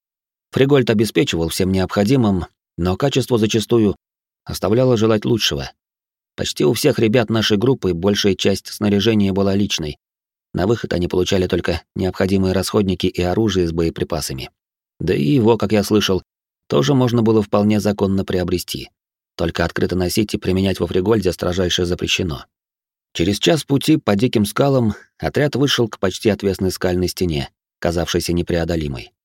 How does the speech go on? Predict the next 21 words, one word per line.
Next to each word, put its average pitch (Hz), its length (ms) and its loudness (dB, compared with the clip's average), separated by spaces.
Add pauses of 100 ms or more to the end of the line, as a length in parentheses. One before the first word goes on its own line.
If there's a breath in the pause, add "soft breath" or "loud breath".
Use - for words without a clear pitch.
(460)
Она 110 240 2
возносила 110 500 2
ступенчатые, 104 680 0
изборождённые 98 680 0
террасами 95 500 0
откосы 107 380 -2
на 95 100 0
сотню 101 300 -2
метров. 82 440 -2 (320)
Не - 120 -2
перелезть, 110 540 2
не 107 120 2
обойти. 92 520 -2 (640)
«Ну 135 140 0
и 110 80 2
куда 85 360 -2
мы 120 120 0
дальше?» 107 440 2 (1040)
«Ну - 140 2
что, 170 240 4
парни, 82 540 -2